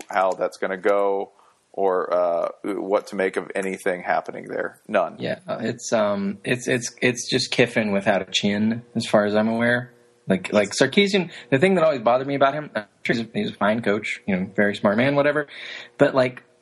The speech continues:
Speaker 2: he makes this face where he draws his head back into his neck and, like, his chin disappears and he has, like, this, this permanent five o'clock shadow and all you see is just,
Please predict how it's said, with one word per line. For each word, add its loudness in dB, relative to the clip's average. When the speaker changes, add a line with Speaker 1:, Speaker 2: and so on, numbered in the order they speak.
Speaker 2:
he 2
makes 2
this 0
face 0
where 4
he 0
draws 2
his -2
head 0
back 2
into 0
his -2
neck 0
and, 0
like, 0
his -4
chin 2
disappears 0
and 2
he -2
has, 2
like, 0
this, 2
this 2
permanent 2
five 4
o'clock 0
shadow 2
and 0
all 2
you -2
see 0
is 0
just, -4